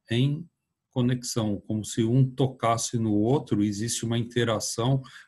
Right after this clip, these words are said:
de um universo com o outro, e eles estão vendo nesse mapa que eles estão conseguindo hoje,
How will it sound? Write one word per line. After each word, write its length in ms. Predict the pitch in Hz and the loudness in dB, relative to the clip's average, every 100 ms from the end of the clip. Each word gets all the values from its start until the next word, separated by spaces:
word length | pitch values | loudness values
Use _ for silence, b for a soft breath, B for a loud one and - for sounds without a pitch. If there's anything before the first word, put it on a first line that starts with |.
| - | -4
de 100 | 110 | 0
um 80 | |
universo 640 | 117 113 98 104 107 - - | 2 2 2 0 0 -4 -8
com 160 | - | -4
o 60 | 107 | 0
outro, 340 | 123 156 - | 2 2 0
e 40 | 120 | 0
eles 160 | 120 | 0
estão 300 | - 135 123 | 0 2 2
vendo 560 | 92 107 151 175 107 104 | 2 2 2 2 0 0
nesse 280 | 101 - 98 | -2 -4 -4
mapa 500 | 95 101 - - 87 | -4 -4 -6 -10 -10
que 80 | 98 | -8
eles 120 | 92 | -8
estão 160 | - 98 | -8 -10
conseguindo 600 | 101 95 - 92 95 92 | -8 -10 -10 -10 -8 -6
hoje, 360 | 101 143 139 - | -2 -2 -2 -10